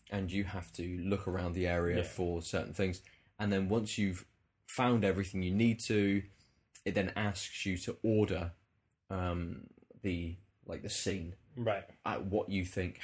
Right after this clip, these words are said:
Speaker 1: happened and how you think
Speaker 2: Yeah.
Speaker 1: it happened. Um, and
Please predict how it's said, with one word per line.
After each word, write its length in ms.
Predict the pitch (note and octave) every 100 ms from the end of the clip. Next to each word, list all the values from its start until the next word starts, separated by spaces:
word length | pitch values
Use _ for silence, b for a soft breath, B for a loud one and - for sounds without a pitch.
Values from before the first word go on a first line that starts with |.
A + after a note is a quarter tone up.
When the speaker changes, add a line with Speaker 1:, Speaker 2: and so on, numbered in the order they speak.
| -
Speaker 1:
happened 480 | F2+ - E2 A2 -
and 100 | -
how 100 | G#2
you 160 | F2 E2+
think 120 | A2+
Speaker 2:
Yeah. 100 | G#2
Speaker 1:
it 60 |
happened. 300 | - - - - _ _ _ _ -
Um, 420 | G2+ F#2+ F#2+ - _ _ _ _ _ _ _ _ - - _ _ _ _ _
and 200 | A2 G#2+